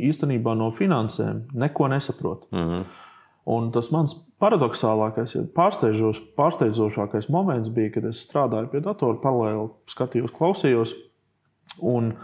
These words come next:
Speaker 1: es piefiksēju vienu lietu, par ko viņi runā, kas ar mani asociējās. Otra lieta, kā es domāju par naudu. Trešā, un es saprotu, un es sāku pievērst uzmanību un skatīties, un ļoti daudz ko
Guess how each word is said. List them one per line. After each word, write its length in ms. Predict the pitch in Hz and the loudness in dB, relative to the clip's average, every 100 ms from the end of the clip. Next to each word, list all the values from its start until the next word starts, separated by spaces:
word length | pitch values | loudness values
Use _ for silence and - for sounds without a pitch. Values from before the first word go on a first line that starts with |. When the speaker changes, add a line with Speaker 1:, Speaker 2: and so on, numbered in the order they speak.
| - - - _ | -18 -20 -20 _
Speaker 1:
es 160 | 123 | -6
piefiksēju 600 | - 147 139 - 110 101 104 | 0 0 0 -2 -2 0 0
vienu 260 | 107 110 131 | 0 0 2
lietu, 260 | 170 170 | 0 -2
par 140 | - - | -10 -2
ko 80 | 156 | 0
viņi 100 | 143 | 2
runā, 260 | 139 143 135 120 - _ | 0 0 -2 -4 -8 _
kas 220 | 123 120 | -4 -2
ar 80 | 120 | -2
mani 220 | 123 120 | 0 -2
asociējās. 640 | 123 117 - 113 107 104 - _ _ _ | -4 -6 0 2 2 -2 -10 _ _ _
Otra 380 | 113 104 104 120 | 0 2 2 0
lieta, 320 | 143 160 160 | 2 0 -2
kā 240 | 151 147 131 | -4 2 2
es 100 | 113 | 2
domāju 380 | 123 131 120 117 | 2 2 -2 -2
par 160 | 117 | -2
naudu. 400 | 123 127 113 107 - _ _ _ _ _ | 0 2 0 -4 -12 _ _ _ _ _
Trešā, 380 | 110 101 151 147 | -2 0 0 0
un 100 | 117 | -2
es 80 | 101 | -4
saprotu, 560 | - 117 139 143 143 117 | -4 0 0 0 0 -2
un 140 | 107 | -2
es 100 | - | 0
sāku 300 | 139 107 - | 0 0 0
pievērst 400 | 143 113 101 - | 2 2 0 -2
uzmanību 400 | 104 113 151 139 | -2 0 0 -2
un 80 | 101 | -4
skatīties, 600 | - 110 135 147 139 - 113 | -6 -2 -2 -2 -4 -4 -6
un 220 | 104 104 - - _ _ | -4 -6 -10 -20 _ _
ļoti 240 | 110 139 | 4 4
daudz 240 | 117 120 | 4 0
ko 80 | - | 0